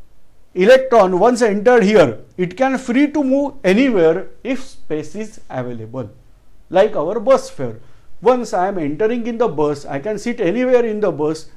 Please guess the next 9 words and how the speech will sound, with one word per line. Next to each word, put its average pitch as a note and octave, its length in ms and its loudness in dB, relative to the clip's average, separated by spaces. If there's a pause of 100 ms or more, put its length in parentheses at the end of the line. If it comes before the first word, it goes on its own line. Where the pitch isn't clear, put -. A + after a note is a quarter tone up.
(120)
on G#3 340 -4
available G3+ 540 0
seat - 380 -2 (140)
if F#3 140 -6
reservations F3 640 -4
are F#3+ 120 -4
not G3+ 300 -6
there. - 160 -6 (1300)
Now, G3 400 2